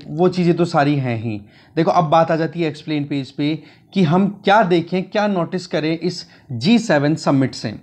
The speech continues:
तो basically इसमें Prime Minister of India को भी अनाउंस, इनवाइट किया गया है, जो मैंने आपको बता ही दिया, वर्चुअली प्रेजेंट रहेंगे बारह से तेरह जून के बीच में, मतलब आज और कल। तो ऐसे में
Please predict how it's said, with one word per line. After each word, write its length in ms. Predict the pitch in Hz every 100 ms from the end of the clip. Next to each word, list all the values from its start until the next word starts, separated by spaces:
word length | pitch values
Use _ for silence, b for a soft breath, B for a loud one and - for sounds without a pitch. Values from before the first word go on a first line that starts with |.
| _ b b -
तो 60 | 143
basically 420 | 160 185 202 214
इसमें 580 | 208 202 202 208 202 -
Prime 260 | 160 160
Minister 340 | 180 185 - 190 170
of 280 | 156 151 -
India 300 | 143 139 151
को 160 | 151 170
भी 140 | 180
अनाउंस, 420 | 180 147 147 165 165 - 147
इनवाइट 360 | 143 151 170
किया 140 | - 165
गया 200 | 156 160
है, 80 | 165
जो 140 | 160
मैंने 160 | 156 151
आपको 220 | 147 147
बता 200 | 131 127
ही 80 | 135
दिया, 140 | 160
वर्चुअली 440 | 151 127 123 147 147
प्रेजेंट 420 | 151 135 151 147
रहेंगे 380 | 147 147 165 208 202 B -
बारह 300 | 135 143 160
से 140 | 180
तेरह 260 | 170 160 147
जून 240 | 135 131
के 120 | 117
बीच 220 | 120 113 127
में, 80 |
मतलब 240 | 120 131 143
आज 260 | 127 127 135
और 100 | 135
कल। 260 | - 110 - - B B -
तो 60 | 151
ऐसे 220 | 151
में 100 | 214